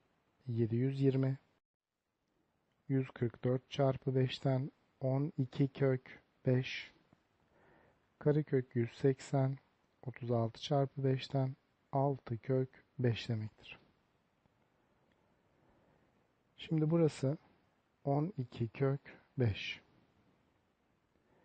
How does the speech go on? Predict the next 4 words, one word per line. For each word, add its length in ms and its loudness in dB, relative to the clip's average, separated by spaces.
Yükün 420 0
yeni 360 6
yüksekliği 920 0
kök 520 -2